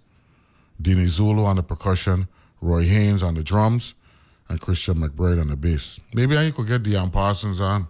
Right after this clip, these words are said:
at some point. Nicole, if you're listening, let Deon know that, uh, I'm doing a reminiscence of Sonny,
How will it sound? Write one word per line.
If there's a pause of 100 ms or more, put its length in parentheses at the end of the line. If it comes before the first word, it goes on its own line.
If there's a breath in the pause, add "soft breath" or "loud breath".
(920 soft breath)
at
some
point.
Nicole,
if
you're
listening, (1300 soft breath)
let
Deon
know
that, (180)
uh,
I'm
doing
a (600)
reminiscence
of
Sonny,